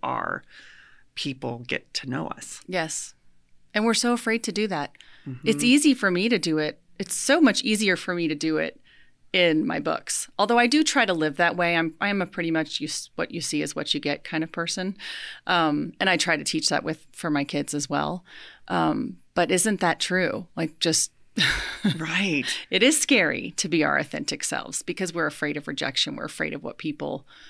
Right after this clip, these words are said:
Speaker 2: but if we don't let people in, then y-, that was a great example. Then you're Jess, and
Speaker 1: Mm-hmm.
Speaker 2: people don't know you. They only see one side of you.
Speaker 1: Well, so I wanna go to the logistic piece of this, which I guess I,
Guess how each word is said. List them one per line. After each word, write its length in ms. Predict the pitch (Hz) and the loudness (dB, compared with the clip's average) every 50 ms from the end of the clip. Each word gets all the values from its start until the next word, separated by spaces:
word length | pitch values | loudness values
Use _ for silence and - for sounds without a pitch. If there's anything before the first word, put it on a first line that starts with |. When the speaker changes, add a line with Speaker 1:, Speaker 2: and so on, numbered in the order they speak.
| - _ | -12 _
Speaker 2:
but 120 | - 180 | 0 0
if 140 | 180 170 - | 0 0 0
we 100 | 190 190 | -2 0
don't 360 | 170 180 175 175 190 196 - - - _ | 2 2 2 2 2 0 -4 -8 -16 _
let 280 | 170 165 170 180 - - | -4 -2 -2 -2 -2 -4
people 340 | - 190 165 - 160 147 - | -6 -10 -8 -6 -4 -6 -4
in, 500 | - 175 196 208 170 151 147 156 160 - - - _ - - - _ - | 0 0 2 2 2 2 2 0 -2 -4 -8 -18 _ -20 -20 -10 _ 2
then 300 | 196 180 175 175 - - - | 2 4 4 2 -2 -6 -10
y-, 160 | 196 - - - - - - - _ - - - - _ - - - - _ - - - _ _ _ - - _ _ _ - - | -10 -10 -10 -12 -18 -20 -20 -20 _ -20 -20 -20 -20 _ -20 -20 -20 -20 _ -20 -20 -20 _ _ _ -20 -20 _ _ _ -8 -4
that 140 | 170 135 - | -4 -2 -2
was 120 | 165 - | -2 -2
a 60 | 175 | -2
great 260 | 143 156 160 147 143 | -2 0 0 0 0
example. 480 | 156 143 147 190 214 269 - 202 170 170 | 0 0 2 4 6 6 6 6 2 2
Then 220 | 156 147 180 185 | 4 4 4 4
you're 160 | 185 180 180 165 | 6 4 4 4
Jess, 500 | 156 180 202 - - - - - - - - - | 4 4 4 4 2 0 0 -2 -2 -4 -4 -2
and 240 | - 170 165 160 160 | 0 2 2 2 0
Speaker 1:
Mm-hmm. 100 | 147 147 | -2 -4
Speaker 2:
people 240 | - 190 160 190 196 | -4 -2 0 0 2
don't 260 | 170 196 214 240 - | 4 4 4 4 2
know 120 | - 160 151 | 0 -2 -2
you. 200 | 147 - - 156 | -2 -2 -2 -2
They 180 | 160 156 156 | -2 0 0
only 200 | 156 156 156 156 | 2 2 2 0
see 180 | 160 - - 156 | 0 0 -2 -2
one 220 | 147 147 143 147 | -2 -2 -4 -4
side 260 | 147 - - - - | -6 -8 -10 -10 -12
of 120 | - - - | -12 -14 -14
you. 220 | - - 180 175 - - _ _ _ - - | -16 -16 -16 -18 -18 -20 _ _ _ -12 -6
Speaker 1:
Well, 180 | 160 170 165 160 | -4 -4 -4 -4
so 380 | - - - 180 175 151 113 - - - - - - - - - - - - - | -6 -6 -4 -2 -2 -2 -2 -6 -10 -18 -20 -20 -18 -20 -20 -18 -18 -18 -8 -4
I 120 | - 160 | -4 -2
wanna 220 | 165 202 233 285 | -2 -2 -2 -2
go 100 | 294 285 | -2 -2
to 100 | 233 180 147 | -2 -2 -2
the 160 | 135 135 131 | -2 -2 -2
logistic 460 | 131 127 - 139 - - 131 - - | -2 -4 -4 -6 -4 -4 -6 -8 -8
piece 240 | - - 123 117 - | -10 -8 -8 -6 -6
of 100 | 117 - | -6 -6
this, 200 | 73 76 - - | -6 -6 -6 -6
which 160 | 143 135 - | -8 -6 -6
I 80 | 147 147 | -6 -4
guess 260 | 143 151 151 139 - | -2 -2 -2 -2 -2
I, 140 | 151 139 - | -2 -4 -4